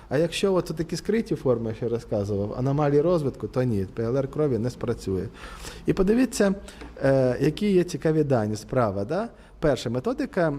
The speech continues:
діагностики, це інфекції за специфічними антитілами, да? М. За допомогою елайза характеризує чутливістю на рівні шістдесят три відсотки і специфічністю вісімдесят п'ять відсотків. Тобто М-антитіла, вони інформативні, але ви маж-,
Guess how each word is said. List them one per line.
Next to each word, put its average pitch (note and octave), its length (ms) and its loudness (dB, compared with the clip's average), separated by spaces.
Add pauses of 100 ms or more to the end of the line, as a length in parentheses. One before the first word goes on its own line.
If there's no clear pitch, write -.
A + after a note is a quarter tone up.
(100)
діагностики, D3 680 -2
це D3 140 -2
інфекції C#3+ 580 0
за C3+ 80 0
специфічними C3+ 760 -2
антитілами, E3 720 0
да? G3+ 280 0 (420)
М. A2+ 280 2 (300)
За A#2+ 120 -4
допомогою D#3 400 2
елайза G#2+ 460 4
характеризує G3 580 0
чутливістю F#3 600 0
на D3 120 4
рівні D3+ 300 2
шістдесят C#3+ 540 0
три G#3+ 200 -2
відсотки G#3 560 -2
і C3+ 60 0
специфічністю C#3 840 -2
вісімдесят D3 400 -4
п'ять B2+ 260 -6
відсотків. A2+ 460 -6 (400)
Тобто C3 260 2
М-антитіла, D#3 760 2
вони B2 260 2
інформативні, F#3 840 0
але C#3+ 160 2
ви F3 100 2
маж-, D3+ 240 0